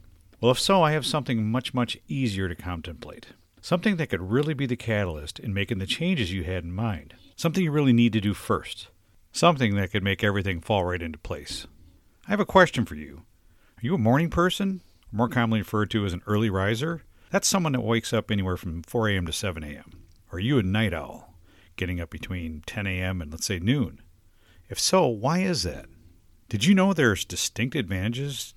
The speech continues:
to being a morning person, other than beating the traffic? Oh yeah, big advantages. Better income, increased mental, emotional, and physical health, better quality sleep, better diet. That's just to name a few.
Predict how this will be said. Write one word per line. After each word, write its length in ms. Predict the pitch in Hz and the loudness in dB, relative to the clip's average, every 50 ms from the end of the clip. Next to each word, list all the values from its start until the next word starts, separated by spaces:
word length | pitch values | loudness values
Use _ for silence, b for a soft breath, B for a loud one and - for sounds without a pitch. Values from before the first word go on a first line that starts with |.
| - - | -16 -14
to 80 | - | -8
being 200 | 92 104 98 92 | -4 -2 -2 -2
a 60 | 87 | -2
morning 300 | 85 82 85 90 95 110 | -4 -4 -4 -2 -4 -4
person, 480 | 107 - 127 127 120 - 156 151 156 b b b b b b b b b - | -4 -4 -4 -4 -4 -6 -8 -8 -10 b b b b b b b b b -6
other 200 | 180 165 131 101 | 0 2 2 2
than 160 | 92 92 82 | 2 0 -2
beating 260 | 87 95 87 82 73 | -2 -4 -6 -8 -10
the 80 | 67 65 | -12 -12
traffic? 540 | - - 101 92 85 78 - 73 73 - - - - _ _ _ _ _ - - | -10 -8 -6 -6 -6 -8 -10 -12 -14 -16 -20 -20 -20 _ _ _ _ _ -6 -2
Oh 80 | 120 147 | 0 2
yeah, 380 | 156 139 147 160 147 87 78 - - - - | 4 4 4 4 2 0 -2 -4 -12 -6 -2
big 180 | 117 131 156 165 | 0 2 2 2
advantages. 680 | 135 98 98 90 78 73 - - - - - - - - - - - _ | 0 0 -2 -4 -4 -6 -10 -12 -12 -12 -14 -14 -16 -18 -20 -20 -10 _
Better 200 | - 101 95 85 | -4 -2 0 2
income, 560 | 92 113 113 - - 113 113 113 117 120 117 - - - - _ | 2 2 2 2 0 0 0 0 -2 -2 -6 -8 -16 -20 -18 _
increased 420 | - 92 - - 113 92 - - | -12 -12 -8 -6 -6 -6 -6 -6
mental, 360 | 95 90 90 87 - 101 95 92 | -6 -6 -6 -4 -2 -2 -2 -2
emotional, 500 | 85 87 95 98 - - 113 104 92 82 | -2 -2 -4 -4 -4 -4 -4 -4 -4 -6
and 100 | 76 - | -6 -6
physical 360 | - 113 101 117 - 127 110 | -4 -4 -4 -2 -2 0 0
health, 400 | 104 117 113 113 113 - - b b b b b b b b b b b - | 2 2 0 0 -2 -6 -12 b b b b b b b b b b b -4
better 160 | - 85 90 | -4 -4 -4
quality 360 | 85 - 104 87 82 80 80 | -4 -4 -4 -4 -4 -6 -8
sleep, 460 | 73 - - - 123 123 131 131 - - - - _ | -8 -8 -4 -2 0 0 0 -2 -6 -10 -16 -12 _
better 180 | - 82 85 | -8 -8 -6
diet. 460 | 82 76 95 110 123 135 143 139 - - _ _ _ _ | -4 -2 0 0 0 0 -4 -6 -8 -12 _ _ _ _
That's 140 | - 170 165 | -10 -8 -6
just 220 | - 139 131 - - | -4 -4 -4 -2 -2
to 60 | 113 | 0
name 160 | 101 98 90 | 0 0 -2
a 60 | 80 | -4
few. 360 | - - - 87 80 78 73 | -6 -8 -8 -8 -8 -10 -14